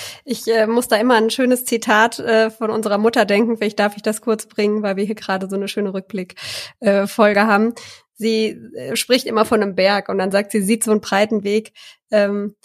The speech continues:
der außenrum, äh, führt und es gibt immer diesen, diesen Zackelweg, der anstrengend ist, äh, wo man zwar denkt, man kommt schneller zum Ziel, aber der ist einfach unheimlich anstrengend, ja. Und es gibt immer wieder Phasen, wo man denkt, komm, ich... Äh, ja,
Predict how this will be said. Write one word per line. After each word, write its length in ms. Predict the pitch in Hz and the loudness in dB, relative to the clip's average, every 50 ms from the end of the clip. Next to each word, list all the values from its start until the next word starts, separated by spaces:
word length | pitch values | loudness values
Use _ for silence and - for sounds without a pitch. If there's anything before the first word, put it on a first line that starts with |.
| _ _ _ _ - | _ _ _ _ 0
der 180 | 202 190 - 208 | 0 2 4 4
außenrum, 640 | 214 214 240 220 196 208 220 226 226 233 226 226 226 - | 4 4 2 0 2 2 0 0 0 -2 -2 -4 -4 -4
äh, 300 | 240 214 214 233 240 - 262 | -2 -2 -2 -2 -2 -4 -8
führt 500 | - - - 269 254 269 302 - - - | -12 -6 0 2 4 4 4 2 0 -4
und 200 | - 220 214 208 | -6 -4 -4 -4
es 120 | 208 - | -4 -2
gibt 180 | - 226 214 - | -2 -4 -2 -2
immer 200 | 214 220 220 214 | 0 2 2 2
diesen, 540 | 208 214 202 214 214 214 208 208 - - 214 | 0 -2 -2 -2 -2 -2 -2 -4 -8 -10 -10
diesen 280 | 208 214 202 208 208 214 | -8 -6 -6 -6 -6 -4
Zackelweg, 680 | - 233 214 220 254 226 202 196 196 202 208 208 - - | -4 -4 -2 0 0 -2 0 0 0 -2 -2 -4 -4 -2
der 140 | 202 185 | -2 0
anstrengend 580 | 190 202 214 - - - - 214 208 202 208 196 | 0 -2 -2 -4 -4 -4 -4 -4 -2 -2 -4 -4
ist, 400 | - 202 208 - - - - - | -4 -6 -4 -4 -4 -6 -4 -4
äh, 240 | - 202 202 208 196 196 | -2 -2 -2 -4 -4 -4
wo 80 | 208 | -2
man 160 | 196 202 214 | -2 0 0
zwar 220 | 214 - 220 196 190 | 0 0 2 0 2
denkt, 320 | - 220 214 247 233 - | 4 4 4 4 4 2
man 100 | 240 202 | 0 0
kommt 240 | 208 - 208 214 - | 0 0 -2 -2 0
schneller 320 | - 226 214 247 240 220 | 0 2 4 4 4 4
zum 200 | 220 - 226 214 | 2 0 -4 -4
Ziel, 280 | - - 254 240 226 208 | -2 0 0 0 2 2
aber 160 | 196 196 202 | 0 0 0
der 140 | 196 202 196 | 0 0 0
ist 120 | 202 - | 0 -2
einfach 240 | - 202 196 202 - | -2 -4 -4 -4 -4
unheimlich 400 | - 214 220 214 196 196 190 - | -2 -2 -2 0 0 -2 -2 -2
anstrengend, 600 | 190 190 208 - - - 185 196 202 196 190 - - | -4 -4 -6 -6 -8 -6 -6 -4 -4 -6 -8 -8 -6
ja. 240 | 226 202 190 220 214 - - - - - - - _ | -4 -4 -2 -4 -6 -8 -12 -16 -16 -18 -18 -12 _
Und 160 | - 202 202 | -4 -2 -2
es 80 | 190 - | -2 -2
gibt 160 | - 214 - | -4 -2 0
immer 140 | 226 220 214 | 2 2 4
wieder 140 | 214 214 214 | 6 4 4
Phasen, 300 | 214 220 208 214 208 214 | 4 4 2 4 4 2
wo 60 | 214 | 2
man 160 | 214 208 208 | 2 0 0
denkt, 260 | 202 208 214 220 220 | 2 2 2 2 0
komm, 260 | - 240 226 240 220 - _ _ _ - | 0 -2 -2 -2 -2 -6 _ _ _ -10
ich... 360 | 220 - - - - - - | -8 -8 -8 -8 -8 -6 -4
Äh, 220 | - 214 214 214 208 - - - - - _ _ _ _ | -2 0 0 0 -2 -4 -10 -20 -20 -20 _ _ _ _
ja, 200 | - 208 196 170 | 2 2 2 2